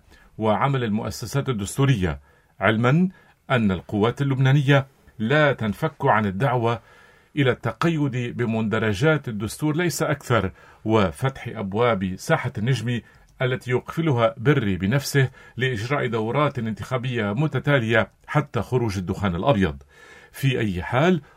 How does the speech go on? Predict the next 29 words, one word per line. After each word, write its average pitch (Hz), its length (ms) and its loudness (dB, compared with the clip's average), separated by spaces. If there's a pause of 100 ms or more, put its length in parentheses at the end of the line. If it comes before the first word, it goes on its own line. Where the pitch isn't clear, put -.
(120)
ورغم 110 340 0
أن 110 300 -2
مسار 117 400 -2
تطورات 104 560 -4
غزة 110 400 -2 (240)
يشغل 123 400 -4
مختلف 110 540 -2
الأوساط 117 420 -6
الدولية 110 560 0 (260)
والعربية، 110 720 0 (300)
فإن 131 300 2
الاهتمام 110 560 0
ينصب 101 560 0
في 107 220 -4
جزء 113 320 -4
منه 123 300 0 (340)
على 113 220 4
اللقاء 110 500 -2
المرتقى 123 640 -2
بالسعودي 113 540 -4
الفرنسي 101 560 -4
في - 100 -8
الرياض 120 440 2 (320)
في 117 180 -4
إطار 110 240 -2
استئناف 110 520 -6
جهود 101 360 -2
الخماسية 95 720 -2
المعلقة. 90 760 -2